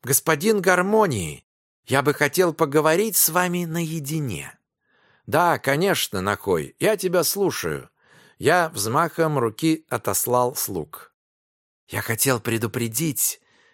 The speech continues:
это о принце Чане. Он, он...» Нахой замялся, кусая губы, в его глазах стояла тревога. Я отложил палочки и указал на место рядом с собой.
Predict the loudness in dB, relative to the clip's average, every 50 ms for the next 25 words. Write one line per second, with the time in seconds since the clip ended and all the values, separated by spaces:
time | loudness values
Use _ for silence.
0 | _ _ -6 -2 0 2 0 0 0 -4 _ -4 -4 -2 -2 0 0 0 0 0
1 | 0 -2 -2 -2 -2 -2 -2 -2 -4 -4 -8 -12 -18 -20 -20 _ _ _ _ _
2 | _ _ _ _ _ _ 0 2 2 2 2 0 -2 -4 -4 -4 -6 -8 -12 _
3 | _ _ _ _ _ _ _ _ _ _ _ _ 0 2 2 2 2 0 -4 -6
4 | -8 -10 _ _ _ _ _ _ _ _ _ _ _ -8 -8 -4 0 2 2 2
5 | 2 2 0 0 2 2 2 2 2 0 -2 -2 -2 -2 0 2 2 4 2 2
6 | 2 0 0 0 0 2 0 0 0 -2 _ _ _ _ _ _ _ _ _ _
7 | _ -6 -4 -2 0 0 0 2 2 2 2 2 2 2 0 0 0 -2 -2 -2
8 | 0 0 0 0 -2 -4 -4 _ -2 -2 -2 0 0 -2 -4 -4 -8 -12 -16 -16
9 | -20 _ _ _ _ _ _ _ _ _ _ _ -4 0 2 2 2 0 -2 _
10 | -6 -4 0 0 2 2 2 0 0 0 0 -2 -4 _ 2 4 4 4 4 2
11 | 0 -2 -4 -2 -2 -2 -2 -2 -4 _ _ -2 0 0 0 2 2 2 2 4
12 | 4 4 4 4 2 0 -4 -4 -2 -2 0 0 -2 -2 0 0 0 2 0 0
13 | 0 -2 -4 -4 -4 -6 -6 -6 -4 -4 -4 -6 -6 -8 -10 -10 -12 -18 _